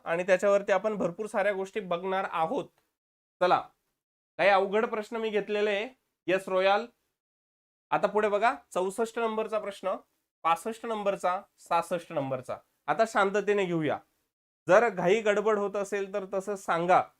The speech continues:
आपण प्रॉपर सिद्ध शब्द आणि साधित शब्द असा भाग असतो. सिद्ध शब्दाचे वेगवेगळे प्रकार असतात विद्यार्थ्यांनो, तत्सम शब्द, तद्भव शब्द, देशी शब्द,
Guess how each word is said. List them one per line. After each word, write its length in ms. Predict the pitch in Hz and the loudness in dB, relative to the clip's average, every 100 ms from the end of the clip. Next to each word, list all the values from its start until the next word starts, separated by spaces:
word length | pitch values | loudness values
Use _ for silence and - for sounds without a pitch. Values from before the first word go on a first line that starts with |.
| _ _ _ _ | _ _ _ _
आपण 280 | 135 - 208 | 0 4 2
प्रॉपर 500 | 208 180 165 196 151 - _ _ _ _ _ _ _ _ _ _ _ _ _ | 2 2 4 4 2 0 _ _ _ _ _ _ _ _ _ _ _ _ _
सिद्ध 280 | - 202 226 | -6 0 2
शब्द 320 | 220 202 160 151 170 _ _ | 2 -2 -4 -4 -6 _ _
आणि 260 | 139 156 202 | -6 -4 -6
साधित 440 | - 180 180 214 220 | -2 -2 -2 -2 -4
शब्द 240 | 196 151 127 110 _ | -4 -8 -8 -8 _
असा 220 | 147 156 | -2 0
भाग 240 | 190 175 170 | 4 4 4
असतो. 300 | 165 - 208 - _ _ _ _ - | 0 -4 -6 -8 _ _ _ _ -8
सिद्ध 240 | 190 196 214 | -2 0 -2
शब्दाचे 360 | 202 185 190 190 | -2 -4 -4 -2
वेगवेगळे 360 | 185 185 180 | 0 0 0
प्रकार 340 | 180 170 175 170 | 0 0 2 0
असतात 300 | 165 160 147 | 0 -2 -2
विद्यार्थ्यांनो, 500 | 156 156 151 151 160 _ _ _ 170 | -2 -2 0 -4 -6 _ _ _ 0
तत्सम 320 | 170 202 185 | 0 0 0
शब्द, 280 | 180 151 139 143 170 | -2 -6 -6 -4 -2
तद्भव 300 | 170 190 185 | 0 2 0
शब्द, 320 | 180 143 143 147 143 | -2 -6 -4 -4 -2
देशी 320 | 165 170 208 | -4 -4 -6
शब्द, 280 | 190 156 | -6 -4